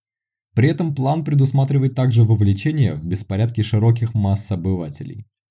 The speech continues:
Среди них распространяются слухи о грядущей революции, негативные и позитивные в равной мере. Организуется точечный, но тщательно спланированный дефицит наиболее популярных среди населения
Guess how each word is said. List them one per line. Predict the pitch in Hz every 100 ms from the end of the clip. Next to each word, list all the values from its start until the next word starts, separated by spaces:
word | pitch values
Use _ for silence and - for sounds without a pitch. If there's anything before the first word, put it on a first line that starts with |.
| _ _ _ _ _
Среди | - 127 135
них | 143 180 -
распространяются | 104 - 104 - 113 123 135 110
слухи | 107 151 143
о | 87
грядущей | 82 92 101 131 - 123
революции, | 120 120 113 80 - - 113 _ _ -
негативные | 98 92 87 151 151 98
и | 82
позитивные | 90 98 98 110 104 95
в |
равной | 98 95 101
мере. | 101 87 71 - - _ _
Организуется | - 101 117 139 175 151 160
точечный, | 143 107 98 - - 98 92 _
но | - 98 95
тщательно | - 113 117 123
спланированный | 117 110 110 113 113 104
дефицит | 95 101 107 - 160 107
наиболее | 95 101 123 123
популярных | 117 101 110 113 120 113
среди | 104 101 98
населения | 110 101 110 147 247 - -